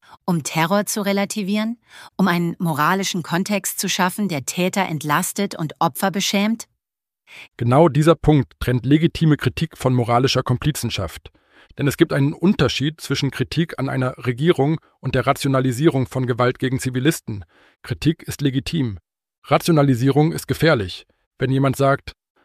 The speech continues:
Speaker 2: „Was Hamas getan hat, ist schrecklich, aber“, „Natürlich ist Vergewaltigung falsch, aber“, „Natürlich soll niemand ermordet werden, aber“, dann passiert etwas sehr Einfaches, aber extrem Gefährliches. Das Aber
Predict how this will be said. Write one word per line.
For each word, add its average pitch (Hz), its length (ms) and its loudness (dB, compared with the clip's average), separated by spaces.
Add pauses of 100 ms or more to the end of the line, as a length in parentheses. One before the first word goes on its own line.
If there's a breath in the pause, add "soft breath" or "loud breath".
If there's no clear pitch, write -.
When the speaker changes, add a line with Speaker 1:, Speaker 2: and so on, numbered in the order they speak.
(120)
Speaker 2:
„Was - 180 0
Hamas 135 300 4
getan 139 360 4
hat, 160 140 4
ist - 220 -6
schrecklich, - 560 0
aber“, 113 340 2 (540)
„Natürlich 156 500 2
ist 156 140 -4
Vergewaltigung 123 640 2
falsch, 135 500 0
aber“, 113 400 0 (520)
„Natürlich 151 440 2
soll 139 200 2
niemand 175 420 6
ermordet 131 460 0
werden, 120 340 -2 (160)
aber“, 131 360 -2 (680)
dann 143 180 4
passiert 147 320 0
etwas 131 280 -2
sehr - 180 0
Einfaches, 120 560 -4 (180)
aber 123 220 0
extrem 147 360 0
Gefährliches. 131 680 0 (400)
Das - 260 -6
Aber 147 400 2